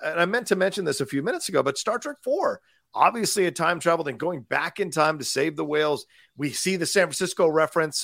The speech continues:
Uh, um, uh, uh, uh, Mariner makes a San Francisco reference, which is really funny. So we see that here in the, in the episode. And when he is jury rigging that, it reminds me of that scene where Scotty is teaching them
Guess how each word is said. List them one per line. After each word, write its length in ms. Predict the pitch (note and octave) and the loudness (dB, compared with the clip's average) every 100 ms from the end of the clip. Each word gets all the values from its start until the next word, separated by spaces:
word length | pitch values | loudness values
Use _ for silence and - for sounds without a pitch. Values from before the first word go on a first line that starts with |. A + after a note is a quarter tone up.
| C3+ | -4
Uh, 500 | C#3 C#3 B2+ B2+ B2+ | -2 0 0 2 0
um, 200 | A#2 G#2+ - - - _ - | 0 -6 -16 -20 -20 _ -4
uh, 240 | A#2 A#2 - | -2 0 -2
uh, 320 | A#2+ A2+ A2 - - | -2 -2 -2 -4 -6
uh, 120 | A2+ | -2
Mariner 320 | C3 E3+ F3 | 2 2 2
makes 200 | D#3+ D#3 D3 | 0 -2 -2
a 20 | |
San 140 | E3 | -4
Francisco 340 | C#3+ - C3 D3+ | -4 -6 -4 0
reference, 320 | C#3 C3 B2+ | 0 0 -6
which 120 | A#2 | -10
is 80 | A2 | -6
really 240 | B2 C3 | -2 -2
funny. 260 | A#2+ C3 A#2+ | -2 -4 -4
So 220 | A#2 C3 - _ - | -6 -6 -8 _ -6
we 100 | D#3 | -4
see 320 | - A3 A3+ | -2 -4 0
that 240 | G3 E3 | 2 0
here 380 | B2 G3+ B3+ D3+ | -2 -6 0 0
in 340 | B2 C3+ C#3 A#2 | 0 -2 -4 -2
the, 320 | B2 A2 A2+ | 0 0 -4
in 120 | C3 A#2+ | -8 -4
the 120 | D3+ | -4
episode. 540 | C4 B3 - C3+ B2 - _ _ - | -4 -4 0 0 0 -6 _ _ -4
And 100 | D#3 | -2
when 100 | E3 | -2
he 180 | D#3 B3+ | 0 0
is 140 | C4 C3+ | 0 -4
jury 300 | - C#4 C4 | -6 -4 -2
rigging 320 | B3+ G#3+ G3 | -2 -2 -4
that, 200 | B3+ - | -6 -8
it 80 | F#3 | -8
reminds 640 | G3+ F3 D#3+ G3 A3+ F3+ | -8 -6 -6 -4 -6 -8
me 180 | F#3+ G#3 | -6 0
of 160 | G3+ E3+ | 0 0
that 180 | G#3 | -4
scene 340 | - G#3 G#3+ G3+ | -4 -6 -6 -4
where 100 | F3+ | -2
Scotty 560 | - - F#3 G3+ A3+ | -2 0 0 0 -2
is 140 | G#3 - | -4 -4
teaching 640 | - G3 - F3+ E3 D#3 - _ _ _ G#2+ - | -8 -8 -2 -2 -2 -6 -12 _ _ _ -20 4
them 480 | F3+ G3+ G3+ F#3 | 6 6 2 -2